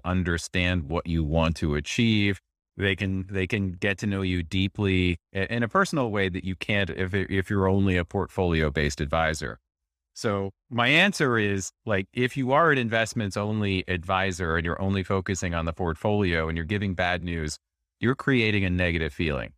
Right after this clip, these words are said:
And the client's gonna walk away trying to find another advisor that's gonna make them feel better. But if you follow a goal-based approach that incorporates being realistic, but gives your client a positive feeling because they feel like you understand them,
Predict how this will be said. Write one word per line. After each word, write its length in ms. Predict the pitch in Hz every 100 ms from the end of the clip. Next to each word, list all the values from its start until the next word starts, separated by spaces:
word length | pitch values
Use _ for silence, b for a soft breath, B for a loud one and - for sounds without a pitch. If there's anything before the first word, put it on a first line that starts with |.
| _ _ _ _
And 120 | 95 90
the 60 |
client's 340 | - 113 110 -
gonna 180 | 107
walk 280 | 90 90 90
away 260 | 95 87 87
trying 260 | 90 98 90
to 60 |
find 260 | 85 92 82
another 380 | 87 95 95 87
advisor 460 | 82 85 85 87
that's 180 | 78 82
gonna 180 | 95 87
make 260 | 82 78
them 180 | - 78
feel 300 | 71 82 71
better. 380 | 69 71 65 50 _ b _ _
But 320 | - 165 92 85 -
if 180 | 110
you 120 | 113 104
follow 440 | 123 120 120 104
a 40 |
goal-based 520 | 95 107 104 98 92 -
approach 560 | 87 131 120 98 - -
that 200 | 104 95
incorporates 840 | 92 92 - 151 160 123 101 95 -
being 280 | 95 85
realistic, 720 | 76 76 69 71 156 - 92 - -
but 500 | 87 - 190 95 69 _ _ _ _ _ 90 87
gives 320 | 120 135 113
your 220 | 117 117
client 540 | - 120 107 101 92 -
a 100 | 95
positive 600 | - 101 98 98 87 80
feeling 580 | - 135 135 98 78 76
because 360 | 85 - 90
they 160 | 78 92
feel 240 | - 104
like 180 | 87 87
you 140 | 92 92
understand 760 | 87 80 76 - 90 90 92
them, 280 | 76 64 65